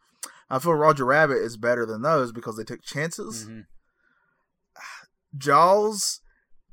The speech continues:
Speaker 1: is not a good game, but for some reason I had fun when we were in the same room
Speaker 2: It's
Speaker 1: playing it.
Speaker 2: different.
Speaker 1: It's just different.
Speaker 2: It's
Speaker 1: It tried
Speaker 2: shallow as a
Speaker 1: something.
Speaker 2: puddle, but it does
Speaker 1: Yeah.
Speaker 2: something different.
Speaker 1: Yeah, which is weird 'cause it takes place in the ocean.
Speaker 2: Yeah, I think I made that joke on the episode.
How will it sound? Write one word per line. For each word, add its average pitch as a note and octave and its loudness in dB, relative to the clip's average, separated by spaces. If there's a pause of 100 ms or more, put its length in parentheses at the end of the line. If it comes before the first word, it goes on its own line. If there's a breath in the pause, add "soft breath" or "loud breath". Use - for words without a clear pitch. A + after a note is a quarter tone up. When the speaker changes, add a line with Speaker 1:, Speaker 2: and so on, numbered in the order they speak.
(140)
Speaker 1:
is B2+ -6
not B2+ 2
a D#3+ 0
good D3 -4
game, C#3+ -2
but C#3 -6
for C3+ -12
some D#3 -4
reason E3 -4
I C#3+ 0
had C#3 -2
fun D3+ -2
when C#3 -6
we C3+ -6
were C3+ -4
in C#3 -6
the C3+ -6
same D3 -6
room C#3+ -8
Speaker 2:
It's - -10
Speaker 1:
playing C#3+ -4
it. F3 0
Speaker 2:
different. G#2+ -8
Speaker 1:
It's D3 -8
just C#3+ -8
different. D3+ -2
Speaker 2:
It's B2+ -4
Speaker 1:
It - -6
tried E3+ 4
Speaker 2:
shallow F#3 6
as F3 2
a C#3+ -2
Speaker 1:
something. E3 -4
Speaker 2:
puddle, D3+ 0
but A2+ -8
it A2 -20
does C#3 -2
Speaker 1:
Yeah. C3+ 0
Speaker 2:
something G#2+ -10
different. G#2 -14
Speaker 1:
Yeah, B2 -8
which C3+ -6
is A2+ -10
weird A#2+ -4
'cause G#2 -10
it F#2+ -16
takes A2+ -16
place G#2+ -12
in G2+ -14
the G#2+ -8
ocean. A2+ -10 (120)
Speaker 2:
Yeah, A#2 -14
I B2+ -16
think D#3+ -8
I - -6
made B2 -10
that A#2 -12
joke B2 -12
on B2 -12
the B2+ -10
episode. - -10